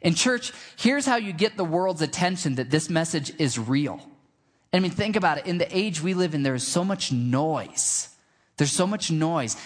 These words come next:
How do we get people's attention? Well, Jesus told us it's by this radical love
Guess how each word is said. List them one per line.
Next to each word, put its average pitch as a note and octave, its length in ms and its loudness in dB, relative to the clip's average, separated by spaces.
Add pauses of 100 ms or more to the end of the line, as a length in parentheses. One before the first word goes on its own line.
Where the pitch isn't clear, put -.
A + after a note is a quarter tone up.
How G3 280 2
do F#3 60 -6
we F#3 100 -4
get F3 240 -2
people's E3+ 300 -2
attention? D3 480 0
Well, C3 80 0
Jesus E3+ 400 -2
told G2+ 300 0
us - 380 -2 (400)
it's - 120 -4
by E3+ 160 2
this D3 220 -2
radical C3+ 680 -2
love G#2+ 640 -2